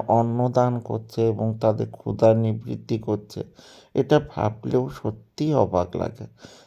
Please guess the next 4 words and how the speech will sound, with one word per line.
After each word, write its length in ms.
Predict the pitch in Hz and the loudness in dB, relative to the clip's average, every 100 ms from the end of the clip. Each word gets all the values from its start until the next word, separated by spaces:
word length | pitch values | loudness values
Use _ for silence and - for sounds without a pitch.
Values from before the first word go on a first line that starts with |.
| _ | _
তো 120 | 143 | -4
তোমরা, 720 | 139 - 139 135 139 147 147 - - - _ - | -4 -2 -2 -2 0 0 0 -4 -16 -20 _ -4
আমি 320 | 117 120 131 | 0 0 0
বলবো 540 | 127 135 131 123 127 | 2 2 2 0 -4